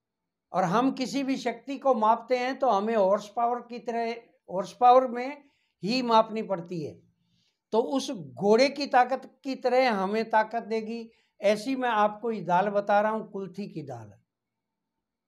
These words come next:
तो ये कुल्थी की दाल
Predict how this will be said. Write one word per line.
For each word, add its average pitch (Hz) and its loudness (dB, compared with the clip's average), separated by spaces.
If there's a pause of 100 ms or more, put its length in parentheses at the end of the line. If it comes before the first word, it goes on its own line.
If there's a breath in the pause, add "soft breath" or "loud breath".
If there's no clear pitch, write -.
(2000)
तो 302 8 (400)
ये 262 2
कुल्थी 277 -2
की 311 -6
दाल 214 6